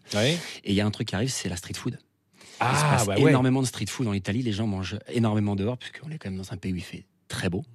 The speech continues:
Speaker 2: tout le
Speaker 1: Ouais, et
Speaker 2: temps.
Speaker 1: puis, euh,
Speaker 2: C'est
Speaker 1: il y a
Speaker 2: trop
Speaker 1: réchauffement
Speaker 2: sud.
Speaker 1: climatique, donc évidemment, c'est <laughs>
Speaker 2: Voilà, donc, euh, je crois énormément cette année, euh, au développement de la street food, à la pizza frite. Hein, la pizza
Speaker 1: Ah ouais ?
Speaker 2: frite. Ouais.
Speaker 1: Le beignet de pizza,
Speaker 2: Absolument.
Speaker 1: c'est un peu
Speaker 2: Absolument.
Speaker 1: comme un calzone,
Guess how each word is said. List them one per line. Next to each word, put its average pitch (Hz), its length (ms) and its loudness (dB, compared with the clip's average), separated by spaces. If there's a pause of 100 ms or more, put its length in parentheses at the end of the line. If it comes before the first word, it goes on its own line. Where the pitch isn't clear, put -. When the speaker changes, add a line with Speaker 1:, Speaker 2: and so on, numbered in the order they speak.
Speaker 2:
tout 117 80 2
le 120 60 6
Speaker 1:
Ouais, 120 80 6
et - 20 8
Speaker 2:
temps. 107 60 2
Speaker 1:
puis, 104 280 0
euh, 98 40 0
Speaker 2:
C'est 95 60 0
Speaker 1:
il 98 40 0
y - 20 2
a 98 40 0
Speaker 2:
trop 104 80 2
Speaker 1:
réchauffement 143 340 2
Speaker 2:
sud. 131 80 2
Speaker 1:
climatique, 131 420 2
donc 113 220 -2
évidemment, 107 360 0
c'est 85 280 -4
<laughs> 104 240 0
Speaker 2:
Voilà, 107 560 4
donc, 123 340 2
euh, 117 80 6
je 113 140 2
crois 143 220 2
énormément 131 380 4
cette 127 200 -2
année, 135 260 4
euh, 117 140 4
au 110 60 4
développement 113 360 0
de 117 60 2
la 110 80 2
street - 180 -4
food, 156 520 0
à 107 100 -2
la 95 100 0
pizza 107 360 -4
frite. - 360 -6 (440)
Hein, 113 120 -2
la 101 60 -6
pizza 113 220 -2
Speaker 1:
Ah 143 60 6
ouais ? 135 120 6 (100)
Speaker 2:
frite. 254 100 -2 (160)
Ouais. - 160 -2
Speaker 1:
Le 139 120 4
beignet 208 300 2
de 240 60 -8
pizza, 190 300 0
Speaker 2:
Absolument. 247 200 0 (180)
Speaker 1:
c'est 104 140 0
un 185 80 6
peu - 0 - (100)
Speaker 2:
Absolument. 240 60 6
Speaker 1:
comme 208 140 6
un 190 40 4
calzone, 214 600 4